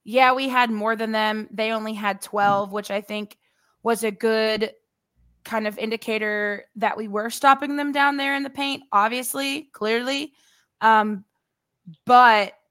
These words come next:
<laughs> the fact that we only scored twenty-eight ourselves isn't a good recipe for, for a W. Um,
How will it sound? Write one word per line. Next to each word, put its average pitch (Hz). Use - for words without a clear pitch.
<laughs> -
the 226
fact 254
that 220
we 247
only 269
scored 226
twenty-eight 220
ourselves 277
isn't 247
a 233
good 220
recipe 214
for, 202
for 208
a 196
W. 190
Um, 196